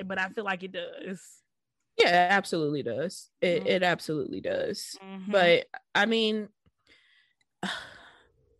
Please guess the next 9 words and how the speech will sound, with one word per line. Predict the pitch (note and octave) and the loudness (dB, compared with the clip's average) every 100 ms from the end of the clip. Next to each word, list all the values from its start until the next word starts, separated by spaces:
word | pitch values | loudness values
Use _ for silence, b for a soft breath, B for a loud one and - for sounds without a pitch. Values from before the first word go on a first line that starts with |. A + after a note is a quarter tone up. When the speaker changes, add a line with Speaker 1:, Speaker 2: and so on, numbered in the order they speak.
| _ _ _ _ _ - | _ _ _ _ _ 0
Speaker 2:
I | A3 A3+ | 2 4
guess, | C#3+ C3+ - - - - | 4 2 -2 -14 -14 -2
I, | E3 E3 G#1+ G#1 _ b b b b - | 0 2 0 -6 _ b b b b 0
I | F#3 E3 | 4 4
guess | C3+ C#3+ - - - | 2 -2 -8 -12 -6
the, | G3 A#3 A3+ - _ _ - | 2 4 4 0 _ _ 0
hopefully | A3+ D4+ D#4 B3+ | 4 4 4 0
this | A3+ A3 A#3+ | 2 2 2
doesn't | G3 F#3+ F#3+ F3 D#3 | 2 2 0 -2 -2